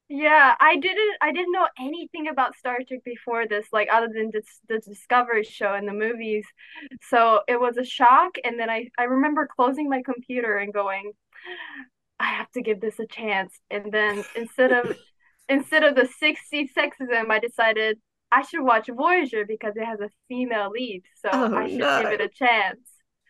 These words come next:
Speaker 1: And that's how I got into Star Trek. I watched all of Voyager, all of D S Nine, and T O S right after that.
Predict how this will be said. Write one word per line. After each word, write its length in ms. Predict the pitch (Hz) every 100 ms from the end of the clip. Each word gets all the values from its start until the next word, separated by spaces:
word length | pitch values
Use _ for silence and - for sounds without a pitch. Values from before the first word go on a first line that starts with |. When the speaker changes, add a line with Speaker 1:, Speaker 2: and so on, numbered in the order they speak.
| _ _
Speaker 1:
And 160 | 240 233
that's 240 | 240 262 - -
how 220 | 240 220
I 120 | 214
got 240 | 214 208 208
into 200 | 208 208
Star 300 | - 202 190
Trek. 300 | - - - -
I 140 | 220
watched 340 | 220 240 262 -
all 340 | - 240 285 320
of 60 |
Voyager, 720 | 254 247 240 233 233 226 240 -
all 340 | - 220 247 269
of 80 | 247
D 140 | 247
S 200 | 233 254
Nine, 380 | 220 208 208 214 -
and 200 | 214 214
T 200 | 247 202
O 120 | 202
S 240 | 190 190 214 _ _ _ _ _ -
right 260 | 208 196
after 340 | 180 190 - 185
that. 260 | - -